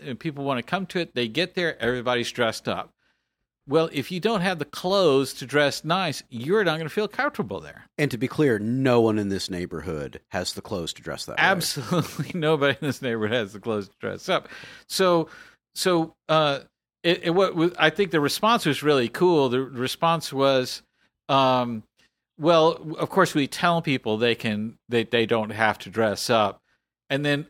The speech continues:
Speaker 1: almost literally in the same breath, it was, "But of course, everybody dresses up anyway, you know, s-, so no one will dress down, even though we tell them that,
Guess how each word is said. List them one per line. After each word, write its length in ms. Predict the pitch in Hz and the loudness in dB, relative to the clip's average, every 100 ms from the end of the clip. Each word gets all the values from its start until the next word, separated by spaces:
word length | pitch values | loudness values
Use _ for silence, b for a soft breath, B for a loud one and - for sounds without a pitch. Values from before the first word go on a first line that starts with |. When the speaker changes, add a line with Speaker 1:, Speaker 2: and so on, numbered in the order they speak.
| - | 2
Speaker 1:
almost 560 | 165 175 165 - - | 4 4 2 -2 -4
literally 560 | 160 135 156 160 147 143 | -2 4 6 6 6 4
in 80 | 135 | 2
the 100 | 123 | -2
same 360 | - 156 135 107 | -2 0 -2 2
breath, 280 | 131 120 139 | 4 4 2
it 100 | 117 | 0
was, 280 | 117 110 | -2 -4
"But 300 | - - 139 | -10 0 2
of 100 | 131 | 2
course, 540 | - 147 120 117 - - _ _ _ _ - | 2 4 4 2 -4 -8 _ _ _ _ -2
everybody 460 | 139 127 127 117 | 0 4 4 4
dresses 400 | 104 123 - 104 | 2 0 0 -2
up 200 | 120 101 | 0 0
anyway, 720 | 110 123 113 87 80 - - 135 | 0 -2 -2 -4 -8 -12 -16 -12
you 160 | 165 110 | -6 -4
know, 260 | 87 95 | -6 -12
s-, 300 | 113 123 110 | -14 -14 -12
so 140 | - 123 | 0 0
no 160 | 131 | 2
one 200 | 147 131 | 2 2
will 280 | 120 147 131 | 6 6 6
dress 340 | 104 117 104 - | 4 0 0 -2
down, 300 | 117 107 107 | -2 0 -2
even 320 | 101 101 113 | -4 -8 -6
though 140 | 113 | -4
we 100 | 104 | -4
tell 260 | 98 113 110 | -4 -4 -2
them 160 | 98 90 | -4 -6
that, 120 | 98 | -10